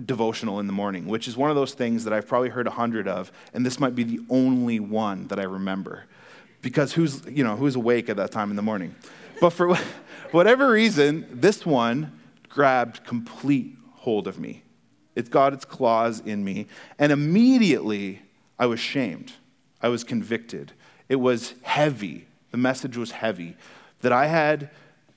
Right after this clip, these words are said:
only taken, I had taken enough for me, and I was the one that was providing for myself. I wasn't allowing God,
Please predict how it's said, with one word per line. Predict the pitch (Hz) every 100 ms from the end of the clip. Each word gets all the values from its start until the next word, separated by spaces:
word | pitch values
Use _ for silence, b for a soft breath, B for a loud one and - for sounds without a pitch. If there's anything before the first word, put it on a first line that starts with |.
| _
only | 139 160 160 151 147 139 - - - _
taken, | - 135 135 131 131 123
I | 117
had | 123 113
taken | 147 151 170
enough | 147 139
for | - 135
me, | 113 104 104 - _ b b b b b -
and | 117
I | - 127 147
was | 151
the | 151
one | 139 139
that |
was | 143
providing | 139 123 110 107 101
for |
myself. | 104 98 - 98 95
I | 104
wasn't | 117 123 135
allowing | 120 120 117
God, | 113 107 110